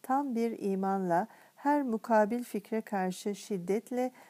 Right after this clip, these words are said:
ve fedakârane müdafaa zorunluluğu aşılanmalıdır. Yeni neslin bütün ruhsal kuvvetlerine bu özellik ve kabiliyetin zerki mühimdir.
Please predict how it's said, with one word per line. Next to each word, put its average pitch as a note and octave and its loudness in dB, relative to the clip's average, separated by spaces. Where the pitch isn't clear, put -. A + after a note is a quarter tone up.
ve G#3 0
fedakârane G3+ 2
müdafaa G3 0
zorunluluğu F3 -2
aşılanmalıdır. E3 -4
Yeni C#4 2
neslin A#3+ 0
bütün A#3+ -2
ruhsal G#3 2
kuvvetlerine F3+ 0
bu B3+ -4
özellik F#3 0
ve G3 0
kabiliyetin F3+ 0
zerki F3 -2
mühimdir. F3 -8